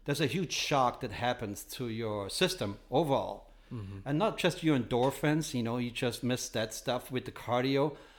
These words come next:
Speaker 1: but also muscle spindles, the way you use, you know, when you use, uh, resistance and you strengthen everything.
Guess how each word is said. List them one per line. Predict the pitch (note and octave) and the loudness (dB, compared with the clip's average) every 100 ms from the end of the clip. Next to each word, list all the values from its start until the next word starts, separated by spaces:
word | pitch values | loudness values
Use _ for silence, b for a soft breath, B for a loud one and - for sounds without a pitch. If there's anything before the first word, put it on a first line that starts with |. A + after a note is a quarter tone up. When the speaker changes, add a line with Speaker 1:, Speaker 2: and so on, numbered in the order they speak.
| B B | B B
Speaker 1:
but | C#3+ | 0
also | C3+ C#3 C#3+ C#3 | 4 2 4 2
muscle | B2 C3 - C3+ | 2 2 0 -6
spindles, | - C3+ C3 B2 | -2 0 0 -4
the | - | -4
way | A#2+ A#2+ A#2 | -2 0 0
you | A#2 A#2+ | 0 -2
use, | A#2+ - - | -2 -8 -6
you | C3 | -4
know, | A2 | -2
when | B2 A#2+ | 0 -2
you | |
use, | A2+ A#2 A2 | -2 -2 0
uh, | A#2+ G#2 | 0 0
resistance | A#2+ - F#3+ - E3 D3+ | 0 2 2 4 2 2
and | B2+ G#2+ | 0 -2
you | |
strengthen | G2 - C#3 D3+ D3+ C#3 | -4 -2 2 2 2 2
everything. | C3+ C3+ C#3+ C3+ C3 | 2 0 0 -2 -2